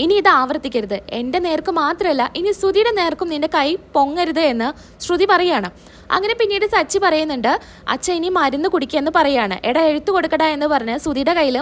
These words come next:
മരുന്ന് കൊടുക്കണം. അങ്ങനെ ശ്രുതി പറയുന്നുണ്ട്, "മരുന്നൊക്കെ കറക്റ്റായിട്ട് കഴിക്കണം, അതല്ലാന്നുണ്ടെങ്കിൽ വീണ്ടും നെഞ്ഞുവേദന വരുമെന്ന്" പറയാണ്. അപ്പോൾ പെട്ടെന്ന് തന്നെ സച്ചി ദേഷ്യപ്പെടുന്നുണ്ട്, "നിന്റെ വായിൽ എപ്പോഴും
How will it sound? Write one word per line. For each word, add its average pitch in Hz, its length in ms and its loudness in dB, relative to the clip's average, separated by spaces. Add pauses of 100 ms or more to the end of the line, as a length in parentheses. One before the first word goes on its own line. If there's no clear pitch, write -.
മരുന്ന് 277 260 -2
കൊടുക്കണം. 233 400 -4 (720)
അങ്ങനെ 277 220 -2 (200)
ശ്രുതി 285 240 0
പറയുന്നുണ്ട്, 370 400 2 (220)
"മരുന്നൊക്കെ 247 460 0
കറക്റ്റായിട്ട് 349 560 0
കഴിക്കണം, 262 360 -2 (180)
അതല്ലാന്നുണ്ടെങ്കിൽ 349 720 -2
വീണ്ടും 277 340 -2
നെഞ്ഞുവേദന 294 520 0
വരുമെന്ന്" 302 400 0
പറയാണ്. 262 320 2 (380)
അപ്പോൾ 320 220 -8
പെട്ടെന്ന് 415 280 2
തന്നെ 427 200 2
സച്ചി 349 280 2
ദേഷ്യപ്പെടുന്നുണ്ട്, 311 600 0 (300)
"നിന്റെ 311 260 0
വായിൽ 359 300 6
എപ്പോഴും 415 360 0